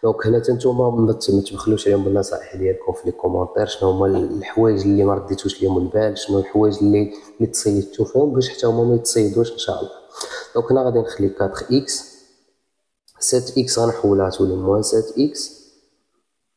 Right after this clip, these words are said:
هنا عندي موان زان بليس دو غتولي موان دو. دونك كاتر إكس موان سات إكس عطينا موان تخوا إكس،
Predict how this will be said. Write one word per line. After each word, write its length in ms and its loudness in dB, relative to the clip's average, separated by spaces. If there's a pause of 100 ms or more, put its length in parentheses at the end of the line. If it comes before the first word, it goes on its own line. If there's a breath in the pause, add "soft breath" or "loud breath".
(440)
هنا 100 2
عندي 240 2
موان 380 2
زان 240 -2 (840)
بليس 280 0
دو 120 6
غتولي 720 2
موان 320 2
دو. 140 -8 (1160)
دونك 180 0 (400)
كاتر 360 -2
إكس 180 -2
موان 220 4
سات 380 -4
إكس 200 -4
عطينا 360 -4
موان 440 -2
تخوا 520 2
إكس، 440 -8